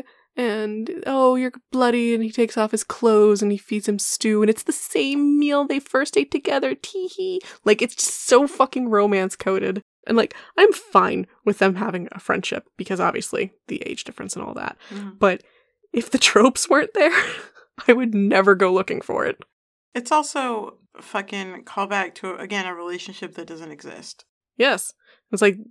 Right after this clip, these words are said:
Speaker 1: Vance hates your ass. Or tolerates it now. But,
Speaker 2: Right.
Speaker 1: like, he hated your ass and then he tolerates you. Tolerates you is about as far as we go.
Speaker 2: Right. Previous to this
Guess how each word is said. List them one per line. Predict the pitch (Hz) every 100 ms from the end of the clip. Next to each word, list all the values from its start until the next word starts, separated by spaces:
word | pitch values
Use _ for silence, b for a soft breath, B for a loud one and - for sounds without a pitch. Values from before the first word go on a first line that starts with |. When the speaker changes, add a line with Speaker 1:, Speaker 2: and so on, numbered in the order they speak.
| _ _ -
Speaker 1:
Vance | 190 208 302 - -
hates | - 254 320 -
your | -
ass. | 71 - - - _ -
Or | 120 156 220
tolerates | - 220 180 170 -
it | - 202
now. | 190 180 208
But, | -
Speaker 2:
Right. | 247
Speaker 1:
like, | 233 214 - B -
he | 220
hated | 262 302 269
your | 240
ass | 220 208
and | 202 190
then |
he | 185
tolerates | - 180 - - -
you. | - - B B B -
Tolerates | - 330 359 196 190 185
you | 175
is | 175
about | 185 180
as | 175
far | 175
as | - -
we |
go. | - - 208 190
Speaker 2:
Right. | - -
Previous | - 262 247 247 240 233 -
to | - 208 180 165 - 160
this | 151 156 185 233 - - -